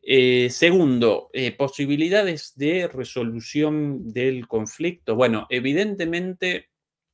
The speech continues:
eh, con este gobierno, con el gobierno de Netanyahu, imposible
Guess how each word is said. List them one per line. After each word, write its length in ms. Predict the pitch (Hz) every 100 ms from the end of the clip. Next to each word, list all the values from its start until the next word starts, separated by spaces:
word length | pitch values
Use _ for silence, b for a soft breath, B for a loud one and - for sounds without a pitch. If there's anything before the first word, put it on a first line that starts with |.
| _ _
eh, 560 | - 104 101 104 - -
con 200 | - 117 120
este 300 | 127 - 110
gobierno, 420 | 107 143 156 123
con 120 | 107
el 100 | 104
gobierno 340 | 107 104 113
de 100 | 107
Netanyahu, 760 | 107 104 107 110 123 123 127 117 _ _ _
imposible 720 | 135 117 120 139 139 135 147